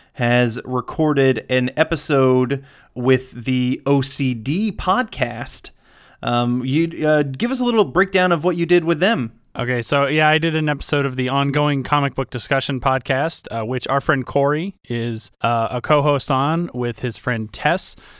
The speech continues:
Speaker 2: and their dynamic is kind of, Corey is, is a longtime comic book fan and,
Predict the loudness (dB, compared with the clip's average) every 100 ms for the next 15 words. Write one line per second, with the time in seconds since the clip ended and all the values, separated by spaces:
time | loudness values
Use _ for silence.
0 | -6 -2 0 2 4 4 4 2 0 -2
1 | 0 0 0 2 4 6 4 0 -2 -2
2 | 0 2 2 2 0 -2 -2 -2 -4 -4
3 | -4 -4 -6 -8 -6 -6 -4 -6 -6